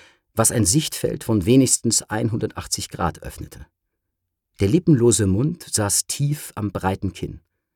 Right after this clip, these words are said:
Vasaichs gelbe Haut setzte sich aus achteckigen Plättchen zusammen.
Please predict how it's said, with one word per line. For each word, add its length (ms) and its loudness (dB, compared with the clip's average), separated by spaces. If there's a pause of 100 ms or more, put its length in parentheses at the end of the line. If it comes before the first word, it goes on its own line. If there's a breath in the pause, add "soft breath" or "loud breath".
(720)
Vasaichs 760 2
gelbe 400 0
Haut 460 -6
setzte 440 0
sich 240 -6
aus 220 -6
achteckigen 640 -6
Plättchen 400 -8
zusammen. 480 -4